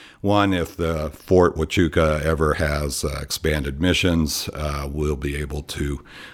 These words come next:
then provide for the housing needs of those that come here, which is, uh, very important to us as a community that supports, uh, Fort Huachuca, uh, and the military.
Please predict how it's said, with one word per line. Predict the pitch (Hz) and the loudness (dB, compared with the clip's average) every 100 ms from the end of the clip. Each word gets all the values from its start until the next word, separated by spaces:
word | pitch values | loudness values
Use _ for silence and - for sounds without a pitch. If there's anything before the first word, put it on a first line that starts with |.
| - | -2
then | 87 73 | 2 2
provide | 67 78 76 73 76 67 | 2 0 2 4 2 0
for | - 71 69 | -2 -2 0
the | 69 73 | -2 -2
housing | 78 71 71 69 | 0 0 -2 -2
needs | 71 71 73 | -4 -4 -6
of | 69 | -6
those | 71 69 67 | -6 -6 -4
that | 71 67 - | -4 -4 -2
come | 82 73 | 0 4
here, | 76 73 71 | 4 4 2
which | 71 - | -2 -4
is, | 71 69 | -4 -4
uh, | 69 | -4
very | 71 73 | -2 -2
important | 69 73 73 67 71 | -2 -2 -2 -2 -6
to | 67 | -4
us | 71 73 - | -4 -2 -2
as | 67 | -4
a | |
community | 76 - 69 69 65 67 | -6 -4 -2 -2 -4 -6
that | 67 67 | -6 -6
supports, | - - - 69 65 - | -8 -8 -6 -6 -6 -6
uh, | 67 | -6
Fort | - 73 67 | -6 -6 -6
Huachuca, | 71 - 69 - 67 67 67 | -8 -6 -6 -4 -4 -4 -6
uh, | 69 65 | -8 -4
and | 76 71 | -4 -2
the | 69 | -2
military. | 69 71 71 - 65 69 | -2 -2 -4 -6 -6 -6